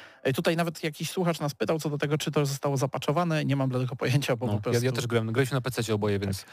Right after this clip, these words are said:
Speaker 2: y, i miałem, miałem, miałem problemy techniczne, typu miałem okropny deszcz, który sprawiał, że nie mogłem w ogóle patrzeć na grę i tydzień to trwało, zanim to spaczowali,
Speaker 1: Mhm.
Speaker 2: ale ogólnie nie ma tutaj, jak, jak na tak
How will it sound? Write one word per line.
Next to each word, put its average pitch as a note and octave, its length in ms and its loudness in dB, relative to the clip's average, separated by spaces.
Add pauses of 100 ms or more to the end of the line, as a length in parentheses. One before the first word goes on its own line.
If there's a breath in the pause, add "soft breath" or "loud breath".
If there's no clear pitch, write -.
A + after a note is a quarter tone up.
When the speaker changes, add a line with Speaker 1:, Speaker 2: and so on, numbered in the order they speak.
(480 loud breath)
Speaker 2:
y, A#2+ 100 4
i A#2+ 80 2
miałem, D#3+ 220 2
miałem, D3+ 180 0
miałem C3+ 160 0
problemy B2+ 280 0
techniczne, C3+ 340 -2
typu B2 220 -2
miałem A#2+ 180 2
okropny A#2 340 -2
deszcz, A#2 220 4
który A#2+ 160 -2
sprawiał, A2+ 320 0
że A2+ 100 2 (200)
nie A2 120 0
mogłem A#2 220 2
w - 20 0
ogóle A2+ 140 0
patrzeć A#2+ 320 -2
na A#2 100 2
grę B2 240 2 (420 loud breath)
i A3+ 120 -4
tydzień B2 320 2
to - 80 -12
trwało, A2 280 0
zanim A2 160 0
to G#2+ 80 -2
spaczowali, A2 540 0 (280 loud breath)
Speaker 1:
Mhm. - 100 2
Speaker 2:
ale E3 240 2 (220)
ogólnie C#3 300 0
nie C3+ 120 2
ma A#2+ 100 2
tutaj, A#2 280 -2
jak, C3 200 0
jak D3+ 180 0
na D#3+ 80 0
tak F#3 280 -4